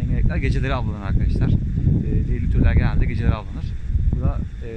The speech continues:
muhtemelen tam avlama saatleri. E, gördüğünüz gibi anızların çi-, ya-, yanlar, çiftlik, e, yani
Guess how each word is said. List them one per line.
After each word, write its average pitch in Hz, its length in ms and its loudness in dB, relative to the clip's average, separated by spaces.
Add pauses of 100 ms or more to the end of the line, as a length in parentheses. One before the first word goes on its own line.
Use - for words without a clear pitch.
(220)
muhtemelen 120 440 -10
tam 131 140 -6 (500)
avlama 120 380 -6
saatleri. - 440 -10
E, - 520 -8 (500)
gördüğünüz 117 340 -8
gibi 120 140 -10
anızların 131 480 -8
çi-, 135 220 -14 (120)
ya-, 117 140 -12 (100)
yanlar, 123 480 -8
çiftlik, - 540 -6 (380)
e, 113 40 0 (800)
yani - 400 0